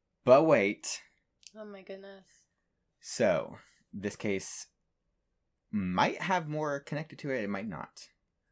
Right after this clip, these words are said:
Speaker 1: But there is another case that is s-, frequently connected to it, not by police,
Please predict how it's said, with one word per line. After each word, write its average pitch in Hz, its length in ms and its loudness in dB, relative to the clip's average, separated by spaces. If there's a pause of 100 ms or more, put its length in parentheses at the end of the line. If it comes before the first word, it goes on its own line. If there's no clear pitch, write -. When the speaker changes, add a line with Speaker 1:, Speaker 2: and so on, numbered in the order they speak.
(720)
Speaker 1:
But - 200 -4
there 104 120 0
is 101 120 -2
another 104 320 -4
case - 680 -12
that - 460 -6 (360)
is 87 600 -8
s-, - 200 -14 (420)
frequently 117 720 -6
connected 82 480 -12
to 85 120 -8
it, 82 400 -10 (260)
not 98 200 -6
by 107 100 -2
police, 95 680 -8